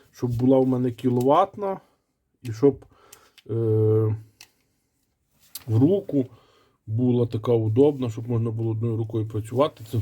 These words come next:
там в мене з усиленою якоюсь там обмоткою. Ось. Бачимо, да, оцей реально, оцю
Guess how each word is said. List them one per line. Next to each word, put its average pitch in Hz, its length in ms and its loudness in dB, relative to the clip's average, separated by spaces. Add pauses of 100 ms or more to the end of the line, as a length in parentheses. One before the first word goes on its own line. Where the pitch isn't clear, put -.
(160)
там 107 140 -4 (120)
в 123 60 -6
мене 117 260 2
з 110 40 0
усиленою 120 800 2 (440)
якоюсь 120 260 -2
там 120 240 -2
обмоткою. 120 840 -2 (600)
Ось. 110 360 -4 (1500)
Бачимо, 151 480 0
да, 151 380 -4 (1040)
оцей 120 440 0
реально, 113 460 -2 (520)
оцю 110 480 0